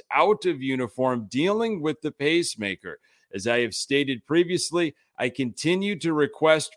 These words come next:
privacy related to my health issues and appreciate those who have respected that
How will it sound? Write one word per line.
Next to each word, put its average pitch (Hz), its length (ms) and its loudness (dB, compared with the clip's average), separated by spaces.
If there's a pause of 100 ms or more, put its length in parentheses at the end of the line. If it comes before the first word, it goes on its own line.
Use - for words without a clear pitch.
privacy 202 840 2
related 151 760 2
to 160 120 -2
my 127 240 2
health 143 400 2
issues 165 560 0
and 110 120 -2
appreciate 117 760 -2
those 120 360 0
who 110 100 -2
have 107 180 -2
respected 127 720 -2
that 101 200 0